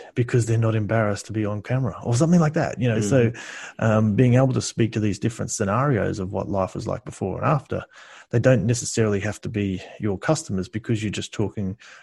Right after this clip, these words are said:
Speaker 1: to the transformation.
Speaker 2: Right. So it goes a lot deeper than just the superficial, you know,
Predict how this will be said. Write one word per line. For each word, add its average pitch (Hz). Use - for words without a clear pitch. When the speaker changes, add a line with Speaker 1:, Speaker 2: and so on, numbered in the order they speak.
Speaker 1:
to 120
the 98
transformation. 90
Speaker 2:
Right. 90
So 98
it 98
goes 101
a -
lot 107
deeper 95
than 87
just 85
the 82
superficial, 80
you 92
know, 82